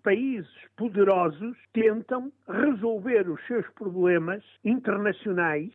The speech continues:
e alguns até nacionais, como a procura de matérias-primas,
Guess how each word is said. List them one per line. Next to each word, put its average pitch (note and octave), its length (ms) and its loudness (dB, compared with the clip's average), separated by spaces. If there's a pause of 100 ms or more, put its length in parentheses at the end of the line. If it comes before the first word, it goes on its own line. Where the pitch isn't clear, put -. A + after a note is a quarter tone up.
e B3 120 4
alguns G3+ 360 0
até F#3 240 -4
nacionais, E3 680 -10
como F#3+ 140 0
a F#3+ 60 4
procura G#3+ 480 2
de D3+ 80 -4
matérias-primas, E3+ 920 -4